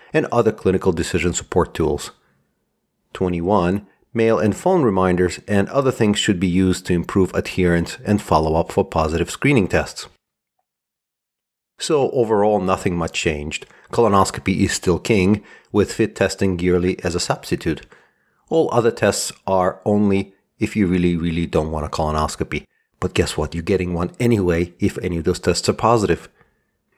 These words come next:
Keep in mind family history and screen early as necessary. Forty-five to fifty-year-old patients should maybe get screening colonoscopy too.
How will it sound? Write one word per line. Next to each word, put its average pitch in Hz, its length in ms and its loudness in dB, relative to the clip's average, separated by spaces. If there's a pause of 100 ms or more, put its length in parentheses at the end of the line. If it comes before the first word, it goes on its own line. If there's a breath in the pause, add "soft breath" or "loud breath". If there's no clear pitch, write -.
Keep 104 180 2
in 92 100 0
mind 92 340 2
family 107 380 0
history 90 400 -4
and 87 160 -4
screen 101 340 -2
early 95 360 2
as 87 160 -2
necessary. 82 640 -4 (600 soft breath)
Forty-five 104 520 2
to 95 60 0
fifty-year-old 92 580 2
patients 90 460 0
should 92 320 -2
maybe 92 340 -2
get 87 320 -2
screening 87 320 -2
colonoscopy 85 600 -4
too. 87 300 -6